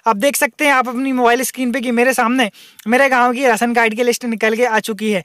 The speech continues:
और आप देख सकते हैं यहाँ पर तीन सौ इक्यावन लोग हैं। जी हाँ दोस्तों, कुछ दिन पहले जब मैंने ये लिस्ट निकाली थी तो इसमें टोटल यहाँ पर कुछ तीन सौ चालीस लोगों की जो है यहाँ पर, अ, एंट्री थी, लेकिन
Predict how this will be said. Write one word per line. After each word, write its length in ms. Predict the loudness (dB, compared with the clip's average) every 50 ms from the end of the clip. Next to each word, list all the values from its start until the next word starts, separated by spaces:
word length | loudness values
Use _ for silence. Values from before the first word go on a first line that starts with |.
| -8 -16 -20 -6 -2
और 80 | 2 2
आप 160 | 4 2 2
देख 200 | 2 0 0 0
सकते 300 | 0 -2 -2 0 0 0
हैं 80 | 2 2
यहाँ 160 | 2 2 2
पर 160 | 2 0 -2 -2
तीन 240 | -2 -2 -2 -2
सौ 100 | 0 0 0 0
इक्यावन 440 | 0 0 2 2 2 4 2 2 4
लोग 280 | 4 4 4 2 2
हैं। 240 | 0 -2 -2 -2 -2 -6 -14 -20 -14 _ 0
जी 60 | 2
हाँ 120 | 2 4
दोस्तों, 260 | 2 2 0 -2 -4 -4 -6 -12 -4 _
कुछ 140 | 2 2 4
दिन 180 | 2 0 2
पहले 220 | 2 2 2 2 2
जब 140 | 2 2 2
मैंने 240 | 2 2 2 2
ये 60 | 2 2
लिस्ट 260 | 2 0 0 0 -2
निकाली 420 | -4 -2 0 2 2 2 0 0 -2
थी 140 | -4 -2
तो 120 | 0 -2 0 0
इसमें 320 | -2 -2 0 0 0 0 -2 -4 -8 -18 -20 -8 _
टोटल 300 | 0 2 2 2 2 2
यहाँ 180 | 4 4 2 2
पर 220 | 2 2 0 0 -2 -6 -14 -20 _ _ _ _ _
कुछ 200 | -2 -2 -2 -2 -6 -10 _ 0
तीन 200 | 0 2 2 0
सौ 80 | 0
चालीस 300 | 0 0 0 2 0 0
लोगों 260 | 2 2 4 4 2 0
की 160 | 0 -2 -2
जो 140 | -2 -2 0
है 200 | 2 2 0 0 -2 _ -18 _ _ _ _ _ _ _ -2
यहाँ 180 | 0 0 2
पर, 180 | 2 2 2 2
अ, 360 | 0 0 -2 -2 0 -2 -2 0
एंट्री 360 | 0 0 0 0 0 0 -2 0
थी, 180 | 0 -2 -2
लेकिन 240 | -2 -2 -4 -4 -6